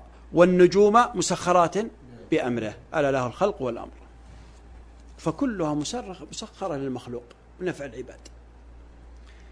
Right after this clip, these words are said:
"وسخر الشمس والقمر كل يجري لأجل مسمى". كل يجري أي كل يسير بقدرته،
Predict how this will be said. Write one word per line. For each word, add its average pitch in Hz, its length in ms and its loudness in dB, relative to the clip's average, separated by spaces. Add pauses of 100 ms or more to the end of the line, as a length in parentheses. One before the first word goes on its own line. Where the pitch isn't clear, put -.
(360)
"وسخر 190 480 4
الشمس 185 340 0
والقمر 143 640 2 (720)
كل 185 640 8
يجري 175 500 2
لأجل 202 480 0
مسمى". 131 500 -4 (100)
كل 226 320 4
يجري 226 480 4 (400)
أي 160 80 0
كل 196 300 2
يسير 147 460 2
بقدرته، 147 720 -2